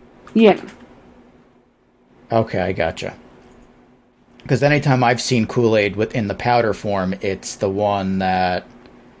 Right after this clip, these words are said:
Speaker 2: um, has the,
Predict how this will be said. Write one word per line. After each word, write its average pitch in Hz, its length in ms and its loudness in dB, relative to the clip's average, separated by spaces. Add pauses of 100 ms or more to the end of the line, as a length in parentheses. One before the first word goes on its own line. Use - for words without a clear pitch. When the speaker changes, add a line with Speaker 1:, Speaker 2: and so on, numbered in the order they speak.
(1000)
Speaker 2:
um, 76 600 -4 (120)
has 104 600 2
the, 104 460 -2